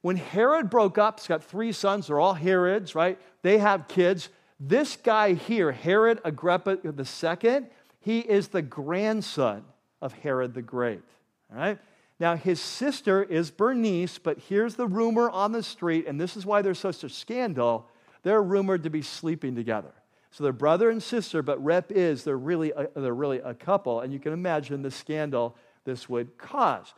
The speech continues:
So anyway, this is the couple that's coming to pay their respects. And so here, Festus has this bright idea, like, "I don't get the Jews.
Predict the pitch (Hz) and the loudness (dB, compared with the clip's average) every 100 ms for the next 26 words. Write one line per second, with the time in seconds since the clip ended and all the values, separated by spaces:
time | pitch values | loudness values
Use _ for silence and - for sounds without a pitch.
0 | _ _ _ - 220 208 254 285 202 165 | _ _ _ -4 2 2 2 2 2 0
1 | 147 139 277 294 269 247 - 185 190 190 | -4 -2 -2 -2 -4 -2 2 2 2 0
2 | 180 - 170 214 220 151 143 151 190 - | -2 -2 -2 -2 -4 -2 0 0 -4 2
3 | 285 127 - - _ _ _ _ 196 196 | 4 4 -2 -20 _ _ _ _ -4 0
4 | 196 165 269 240 151 - 233 285 - 254 | 0 2 -2 -4 -10 0 2 2 0 -2
5 | 214 202 170 160 147 165 180 233 190 226 | 2 2 2 -4 -4 2 4 4 2 -2
6 | 175 254 226 175 156 - 220 294 294 185 | 0 0 2 2 0 -4 0 2 0 0
7 | 233 240 185 139 165 175 | -2 -2 -6 0 2 0